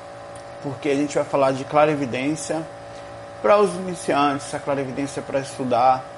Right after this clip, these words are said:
É um fac direto, não, apesar de parecer, não vai, é, vai ser mais ou menos em cima de perguntas e algumas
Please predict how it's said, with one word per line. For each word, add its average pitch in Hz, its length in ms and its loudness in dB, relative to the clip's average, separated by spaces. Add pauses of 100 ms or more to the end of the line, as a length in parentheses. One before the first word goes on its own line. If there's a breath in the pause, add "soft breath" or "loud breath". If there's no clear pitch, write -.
(420 loud breath)
É 151 80 6
um 170 120 4
fac 165 440 2 (140)
direto, 151 640 4
não, 160 460 0 (220)
apesar 165 460 4
de 165 100 0
parecer, 156 800 2
não 165 100 2
vai, 151 220 4
é, 143 160 4
vai 147 320 2
ser 160 420 0 (140)
mais 147 240 2
ou 147 80 0
menos 147 400 -2 (380 loud breath)
em 156 100 0
cima 156 300 0
de 139 120 -2
perguntas 143 760 -2
e 143 40 2
algumas 135 600 0